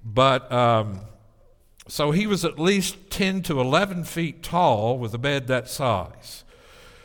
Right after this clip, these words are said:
But large, uh, ancient human skeletons have been found in the ancient Near East, uh, where people were as much as anywhere from eight to nine feet tall. So we're pretty sure that this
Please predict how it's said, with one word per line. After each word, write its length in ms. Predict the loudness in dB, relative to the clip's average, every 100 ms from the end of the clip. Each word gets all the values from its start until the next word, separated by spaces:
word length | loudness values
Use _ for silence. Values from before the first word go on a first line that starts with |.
| -20 -20 -2
But 260 | 0 2 4
large, 580 | 6 6 2 -2 -2
uh, 420 | 2 2 2 0 0
ancient 500 | -2 -2 -4 -6 -6
human 320 | -6 -4 -4
skeletons 840 | -4 0 2 4 2 -2 -6 -6 -6
have 140 | -4
been 180 | -4 -6
found 480 | 0 0 2 0 -2
in 140 | -4
the 120 | -2 -2
ancient 340 | -2 -6 -6
Near 260 | -2 0 0
East, 540 | -2 -4 -6 -10 -14 -20 -20 -20 -20 -8
uh, 500 | 2 4 6 4 0
where 360 | -4 -2 2 2
people 420 | 0 -4 -2 -2
were 400 | 2 4 4 2
as 200 | 0 -4
much 320 | -2 -2 0
as 560 | -2 -2 -2 -6 -12 -10 -8
anywhere 300 | -4 -4 -4
from 200 | -6 -2
eight 300 | -2 -2 -4
to 120 | -2
nine 320 | 0 0 -2
feet 340 | -4 -8 -8 -6
tall. 720 | 0 2 2 -2 -10 -16 -18 -20 -20 -20 -20 -20
So 720 | -8 0 4 4 2 -2 -6 -12 -6
we're 140 | -4
pretty 260 | 0 2 2
sure 680 | 2 2 2 0 -2 -4 -8 -18 -20 _ _
that 420 | -6 0 2 2
this 380 | -2 -2 -4 -10